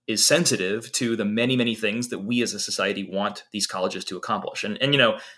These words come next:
they're in a tough spot. Like, whatever, whatever system we have, people are gonna be, some people are gonna be upset with it. So I really am sympathetic to what I B plus colleges are trying to do. However, I think, you know, that's why I think, i-, if nothing else, the fact that, um, what's been happening has created such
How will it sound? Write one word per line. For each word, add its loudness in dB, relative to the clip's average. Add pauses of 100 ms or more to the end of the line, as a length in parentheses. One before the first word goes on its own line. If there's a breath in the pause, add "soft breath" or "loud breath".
(100)
they're 10
in 8
a 8
tough 4
spot. 4
Like, -2
whatever, 6
whatever 4
system 0
we -2
have, 2
people -4
are 0
gonna -2
be, -10
some -6
people -6
are -2
gonna -6
be -8
upset -8
with -18
it. -18
So 0 (220 soft breath)
I 4
really 8
am 6
sympathetic 0
to -2
what 0 (360)
I -2
B -2
plus -2
colleges -4
are -8
trying -8
to -14
do. -4 (300 soft breath)
However, 6
I 6
think, -2
you 0
know, 6
that's 6
why 6
I 6
think, -4
i-, -2
if -6
nothing 0
else, -6 (540)
the -2
fact 4
that, 6 (380)
um, 0
what's 4
been 0
happening 0
has -4
created -4
such 0